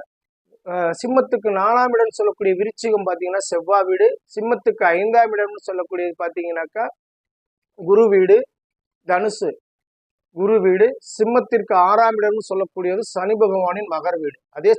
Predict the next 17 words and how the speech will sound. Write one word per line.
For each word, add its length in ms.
சந்திரன்ல 500
இருந்து 200
எடுத்துக்கோங்க, 520
சந்திரன் 440
கடகம், 480
சந்திரன்ல 560
இருந்து 260
ரெண்டாம் 360
இடம் 220
மிதுனம் 400
புதன் 320
வீடு, 200
மூணாம் 480
இடம் 200
பாத்தீங்கன்னா 360
மேல் 200
நோக்கி 220